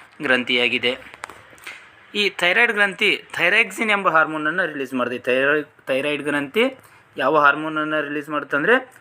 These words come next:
ಥೈರಾಕ್ಸಿನ್ ಅನ್ನುವಂಥ ಒಂದು ಹಾರ್ಮೋನನ್ನು ರಿಲೀಸ್ ಮಾಡುವಂಥ ಗ್ರಂಥಿಯಾಗಿದೆ. ನೆಕ್ಸ್ಟ್, ಕಂಬನಿ ಬರಲು ಕಾರಣವಾಗಿರುವ ಗ್ರಂಥಿ ಯಾವುದು? ನೋಡಿ, ನಮ್ಮ ಕಣ್ಣಿನಲ್ಲಿ ಕಂಬನಿ ಬರಲು ಕಾರಣವಾದಂಥ ಗ್ರಂಥಿ ಯಾವುದಪ್ಪ ಅಂದರೆ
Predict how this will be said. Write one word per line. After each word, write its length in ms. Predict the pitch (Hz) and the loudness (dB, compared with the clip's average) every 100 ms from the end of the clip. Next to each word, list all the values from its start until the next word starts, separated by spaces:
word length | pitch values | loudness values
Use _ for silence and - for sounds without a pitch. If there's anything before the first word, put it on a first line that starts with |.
| - _ | -20 _
ಥೈರಾಕ್ಸಿನ್ 640 | - 147 175 185 165 185 175 | 0 4 4 2 0 -2 2
ಅನ್ನುವಂಥ 400 | 160 151 147 139 | 2 2 0 0
ಒಂದು 500 | 139 135 196 175 - - - | 0 2 2 2 -2 -20 -4
ಹಾರ್ಮೋನನ್ನು 920 | 143 139 147 160 147 143 220 247 - - _ 170 156 | 2 4 2 -2 -4 2 2 2 -8 -20 _ 0 2
ರಿಲೀಸ್ 320 | 160 151 131 | 2 0 2
ಮಾಡುವಂಥ 400 | 127 127 131 196 226 - - - | 2 2 2 2 2 -2 -20 -6
ಗ್ರಂಥಿಯಾಗಿದೆ. 640 | 160 143 131 113 110 107 113 - - - - - - - - _ _ - | 0 0 0 -4 -4 -8 -12 -18 -20 -20 -20 -20 -20 -20 -20 _ _ -8
ನೆಕ್ಸ್ಟ್, 340 | 151 143 - - - - - - - | -2 -2 -4 -12 -20 -20 -20 -20 -8
ಕಂಬನಿ 480 | - 226 240 240 233 | 0 0 2 2 2
ಬರಲು 560 | 202 180 180 175 127 - | 2 4 4 0 -4 -2
ಕಾರಣವಾಗಿರುವ 760 | 175 175 180 170 151 143 156 160 | 2 2 2 0 -2 -2 -4 -4
ಗ್ರಂಥಿ 440 | 127 135 135 202 | -4 -6 -6 -4
ಯಾವುದು? 340 | 135 117 117 117 - - - _ | -4 -4 -8 -16 -18 -20 -20 _
ನೋಡಿ, 280 | 190 262 262 - _ | -4 -2 -4 -12 _
ನಮ್ಮ 200 | 185 170 | -2 0
ಕಣ್ಣಿನಲ್ಲಿ 840 | - 175 226 196 151 170 247 - _ - | 0 0 0 0 2 2 2 -2 _ -4
ಕಂಬನಿ 460 | 180 208 254 233 | -2 2 2 2
ಬರಲು 300 | 214 196 185 | 2 2 0
ಕಾರಣವಾದಂಥ 720 | 175 160 165 165 160 151 151 | 2 2 4 2 2 0 0
ಗ್ರಂಥಿ 420 | 151 120 147 185 | -2 0 -4 -2
ಯಾವುದಪ್ಪ 360 | 180 151 139 135 | -2 0 -2 -2
ಅಂದರೆ 540 | 127 131 214 262 - | -2 0 2 2 -4